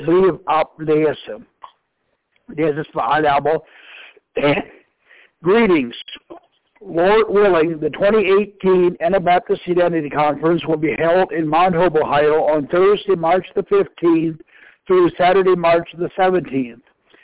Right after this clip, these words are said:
The facility where the conference will be is at the Mount Hope Sale Barn, and the address is eight zero seven six State Route two forty-one, Millersburg, Ohio, four four six five four.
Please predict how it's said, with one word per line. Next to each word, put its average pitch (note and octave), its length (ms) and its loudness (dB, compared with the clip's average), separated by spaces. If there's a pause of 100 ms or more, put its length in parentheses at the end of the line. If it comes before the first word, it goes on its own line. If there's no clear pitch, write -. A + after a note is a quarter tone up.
(180)
The - 80 -4
facility A#3 600 0
where G#3 200 2
the F#3+ 80 2 (260)
conference G3 520 0
will G3 240 2
be F3 420 2
is D3+ 160 -4
at D#3+ 140 -2
the D#3 80 -4
Mount E3 260 2
Hope F#3+ 240 2 (100)
Sale E3+ 220 0
Barn, C3 480 -4 (500)
and E3+ 160 -2
the E3+ 160 0
address G3+ 480 2 (140)
is E3+ 380 2 (240)
eight G3 320 -2
zero D#3+ 640 0 (180)
seven F3+ 420 0 (140)
six F3 340 0 (1080)
State G3+ 320 2
Route F3 360 2
two G#3 220 -2
forty-one, F#3+ 500 2
Millersburg, F3 640 0
Ohio, D#3 540 0
four F3+ 260 0
four F3 200 0
six E3 300 -12
five D3+ 300 -2
four. C3+ 400 0